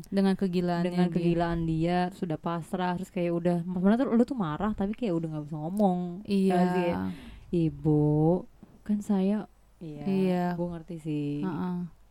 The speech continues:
Speaker 1: Gitu. Terus lo tuh apalagi ya, ya? Apalagi kalau masalah libur. Liburnya,
Speaker 2: Oh iya, gua juga tahu
Speaker 1: anjing.
Speaker 2: nih.
Speaker 1: <laughs> Liburnya tuh libur cuti bersama ya, itu hitungannya ya?
Speaker 2: Ya.
Speaker 1: Hitungan cuti bersama. Cuma karena kantor gua juga aneh sih, kan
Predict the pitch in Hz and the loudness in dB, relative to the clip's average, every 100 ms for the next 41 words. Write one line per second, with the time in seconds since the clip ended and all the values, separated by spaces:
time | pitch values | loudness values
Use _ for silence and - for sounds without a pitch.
0 | _ - _ - 180 - 185 180 165 - | _ -20 _ -6 -6 -4 -4 -4 -10 -14
1 | - 220 233 269 - 196 190 233 175 175 | -6 0 0 -2 -6 -4 -4 -2 -2 -4
2 | 170 - 175 196 226 214 185 180 180 175 | -8 -6 2 2 2 -2 -2 -4 -4 -4
3 | 175 180 165 175 160 160 - - _ _ | -2 -4 -2 0 0 -4 -14 -20 _ _
4 | - - - _ _ - 196 180 190 208 | -20 -20 -20 _ _ -2 -2 0 0 2
5 | 220 220 208 208 190 196 196 185 202 - | 6 8 10 10 8 8 8 10 10 8
6 | 311 302 220 - 640 320 311 226 247 240 | -2 -8 -4 0 2 4 6 8 8 8
7 | 254 269 294 330 302 277 233 233 220 233 | 8 6 4 2 2 4 4 4 4 0
8 | - - - 226 233 208 185 214 220 185 | -2 -10 -2 2 4 4 4 2 2 2
9 | 180 180 180 175 175 165 156 - 165 - | 0 -2 -2 -2 -2 -6 -8 -6 -6 -6
10 | - - - - - - - - 214 240 | -12 -16 -20 -20 -20 -20 -16 -6 0 2
11 | 254 233 202 185 160 147 151 151 - - | 2 2 2 2 -2 -4 -4 -6 -4 0
12 | 233 240 208 196 190 - - _ - - | 0 2 2 0 -2 -6 -20 _ -20 -20
13 | _ - - - - - 208 202 220 262 | _ -20 -20 -20 -20 -4 0 4 4 6
14 | 277 214 233 262 262 269 | 6 6 4 2 0 0